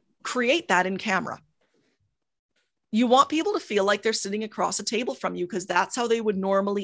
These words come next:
interact. And to get that right, that means raising the camera aperture, not just angling the camera, but raising the physical camera itself so that it's in line with your eyeballs,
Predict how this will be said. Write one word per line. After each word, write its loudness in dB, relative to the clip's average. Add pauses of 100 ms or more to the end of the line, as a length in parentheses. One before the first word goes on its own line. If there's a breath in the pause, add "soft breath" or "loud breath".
interact. -2 (480 loud breath)
And 0
to -2
get -2
that 4
right, -2
that 2
means -4
raising -4 (120)
the -6
camera -4
aperture, -2 (400)
not 2
just -2
angling 0
the -6
camera, -4 (220 soft breath)
but -2
raising 2
the -4
physical -6
camera -6
itself 0
so -6
that -2
it's -10
in 0
line 4
with -2
your 2
eyeballs, 0